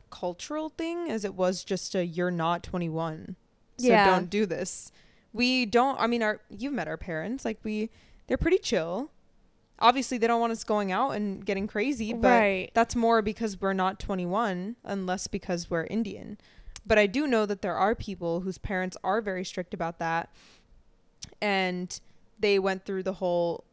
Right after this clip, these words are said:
Speaker 1: going out, going crazy because they never, they were never exposed to alcohol before, and going out in college was the first time that they were even able to do that, which made it, you know,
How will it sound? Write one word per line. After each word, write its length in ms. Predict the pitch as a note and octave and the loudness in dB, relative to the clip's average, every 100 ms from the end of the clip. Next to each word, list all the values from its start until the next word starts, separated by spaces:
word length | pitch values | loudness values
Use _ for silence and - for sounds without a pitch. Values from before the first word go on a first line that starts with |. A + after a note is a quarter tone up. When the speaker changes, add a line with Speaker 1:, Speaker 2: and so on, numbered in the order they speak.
| - | -10
Speaker 1:
going 380 | F3+ F#3 F3+ F3+ | -2 -2 -2 -6
out, 600 | F3+ F3 F3 F3+ - - - - _ _ - | -4 -2 -2 -4 -8 -10 -12 -20 _ _ -2
going 280 | G3 F#3+ | 0 0
crazy 540 | F#3+ G#3 F#3 F#3 E3+ F#3 | -4 -2 -2 -2 -6 -6
because 300 | F#3 G#3 F3+ | -6 -6 -4
they 200 | F3+ F3 | -2 -2
never, 380 | F3 E3+ F3 F3 | -2 0 0 0
they 60 | F#3 | -2
were 100 | F#3 | -2
never 180 | F#3+ F3 | 0 -2
exposed 400 | F3 - F#3 F3+ | -4 -6 -8 -6
to 80 | - | -6
alcohol 600 | F3+ F3 F#3 F3 E3+ E3+ | -8 -8 -8 -4 -2 -2
before, 640 | E3 F3+ - E3 E3 E3 E3+ - - _ - | -4 -8 -4 -2 -2 -4 -6 -14 -20 _ -8
and 460 | F#3 E3+ F3 - - F#3+ | -6 -4 -6 -10 -12 -4
going 300 | F#3+ F#3+ E3+ | -2 -2 -2
out 220 | F3+ E3+ | -2 -2
in 100 | F#3+ | -6
college 580 | - F#3+ F3+ E3+ E3+ - | -2 0 0 -2 -8 -12
was 140 | F#3 | -12
the 60 | F3+ | -10
first 280 | - F#3 - | -8 -8 -8
time 120 | F#3 | -8
that 120 | F3 | -8
they 80 | F3 | -6
were 100 | E3+ | -8
even 340 | - F#3+ F3+ | -10 -10 -8
able 240 | E3 E3+ F3 | -8 -8 -10
to 120 | - | -10
do 240 | E3 C4+ | -4 -2
that, 340 | A#3+ F3+ F3 - _ _ _ - | 0 0 -2 -6 _ _ _ -6
which 200 | F#3 G#3 | -4 -2
made 220 | E3+ D#3+ | -2 -2
it, 220 | D#3 - _ _ - | -4 -8 _ _ -10
you 140 | F#3 | -8
know, 180 | - | -8